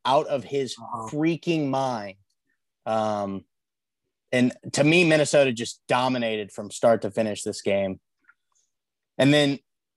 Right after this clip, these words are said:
Speaker 1: in game two, Vegas wins three one on the scoreboard. But like you said, it seemed like Minnesota was the better team. Um,
Speaker 2: They outshot
Speaker 1: so it'll
Speaker 2: them
Speaker 1: be,
Speaker 2: pretty significantly.
Speaker 1: it'll be interesting to see going back to Minnesota, uh, tomorrow,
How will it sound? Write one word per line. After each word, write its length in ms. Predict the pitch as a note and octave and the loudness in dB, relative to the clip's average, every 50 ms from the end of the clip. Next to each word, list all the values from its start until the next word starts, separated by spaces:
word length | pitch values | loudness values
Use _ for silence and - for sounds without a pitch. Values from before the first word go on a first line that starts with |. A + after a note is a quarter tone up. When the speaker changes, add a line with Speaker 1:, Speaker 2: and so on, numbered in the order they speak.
| _ _ | _ _
Speaker 1:
in 140 | - D3 C3+ | -4 -2 0
game 280 | A#2+ E3+ E3+ E3 D3+ B2+ | 2 2 2 2 0 -2
two, 420 | - - - B3 C4+ C4 A#3+ G#3+ F3 | -4 0 2 2 4 4 4 2 2
Vegas 380 | D3 F#3 G3+ G#3+ A3+ G#3+ - - | 2 0 0 0 -2 -6 -6 -8
wins 240 | F#3 E3+ D#3+ - | -8 -10 -10 -12
three 200 | - F3 F#3 F3+ | -10 -6 -4 -4
one 320 | E3 D#3+ E3 E3+ F3 E3+ D#3+ | -2 -2 -2 -2 -2 -4 -4
on 100 | D3+ C#3 | -6 -8
the 80 | B2+ | -10
scoreboard. 640 | - - - - G3+ G3+ F#3+ D#3 D3+ C#3+ C#3 C3 A#2 | -14 -12 -4 0 0 0 2 2 0 -2 -2 -4 -4
But 180 | A#2+ C3+ C3+ - | -6 -6 -6 -4
like 220 | C3+ D3 D3+ D3 - | -2 -2 -2 -4 -4
you 160 | - F3 G3 G3+ | -6 -6 -6 -6
said, 380 | - - E3 D3+ C#3 C3 B2+ - | -4 -2 0 0 0 0 -2 -6
it 140 | F#3 - | -8 -10
seemed 260 | - - G#3+ A#3 C#4+ C#4+ | -8 -4 -2 -2 0 0
like 160 | A#3+ F3 D#3 | 0 0 0
Minnesota 560 | D#3 F3 F3+ E3+ - - F#3 F3+ F3+ E3+ D#3+ | -2 -2 -2 -2 -2 0 2 2 2 2 0
was 200 | C#3 C3 A#2 - | -2 -4 -8 -8
the 100 | - B2 | -12 -6
better 280 | A2 D3 D3 C#3+ B2 A2+ | -2 0 0 0 0 -4
team. 400 | - - D#3 C#3+ A#2 G2+ F#2+ - _ _ _ _ _ _ _ _ _ - | -8 -10 -10 -10 -10 -12 -16 -20 _ _ _ _ _ _ _ _ _ -2
Um, 540 | A#2+ A#2+ A#2+ A#2 A#2 A2 G#2+ G2+ G2+ F#2+ - _ | 0 2 2 2 2 0 -2 -2 -4 -8 -10 _
Speaker 2:
They 80 | C3 C3+ | -2 2
outshot 320 | D#3 F3 E3+ - F#3+ G3 | 2 2 2 2 4 6
Speaker 1:
so 60 | F#3+ E3 | 6 6
it'll 120 | C#3+ C#3+ | 6 6
Speaker 2:
them 80 | D3+ C#3+ | 4 4
Speaker 1:
be, 40 | |
Speaker 2:
pretty 180 | E3 E3 D3 - | 2 0 0 -2
significantly. 640 | D#3+ C#3+ C#3+ D3 C#3+ C#3+ A#2 A2+ A#2+ A2+ A2 G#2+ G2+ - _ _ _ _ _ _ _ _ _ _ _ _ _ _ _ _ | -4 -4 -2 -2 -4 -4 -6 -10 -10 -10 -10 -12 -14 -18 _ _ _ _ _ _ _ _ _ _ _ _ _ _ _ _
Speaker 1:
it'll 160 | D#3+ F3+ G#3+ | 2 4 4
be 140 | G#3+ A3 G#3 | 6 6 4
interesting 380 | G#3 G#3 G3+ - - A3 G3+ F#3 | 4 2 -2 -2 -2 -2 -2 -2
to 60 | D#3 | -4
see 400 | - - - G#3 G3+ G3 F#3 D#3+ | -6 -6 -4 -4 -4 -4 -4 -6
going 360 | C3 - D#3+ D#3+ D#3+ D3+ C#3 | -2 0 2 2 2 0 -6
back 320 | A2+ - C#3+ D#3 E3+ - - | -6 -4 -4 -4 -4 -4 -6
to 80 | - F3 | -8 -8
Minnesota, 840 | D#3 D3+ D3 C#3 C3 - - D3 C#3+ D3 C#3+ C3+ B2 A2+ G#2+ G2+ G2 - _ _ _ | -6 -6 -6 -8 -10 -6 0 2 2 4 2 2 -2 -4 -4 -8 -10 -14 _ _ _
uh, 160 | B2 A#2 A2+ | -8 -8 -8
tomorrow, 800 | - - C3 A#2 A#2 B2 C3+ D3 C#3+ B2+ A2+ G#2+ G2+ G2 G2 G2 | -6 -4 -2 2 4 6 6 6 6 6 4 2 2 0 -4 -8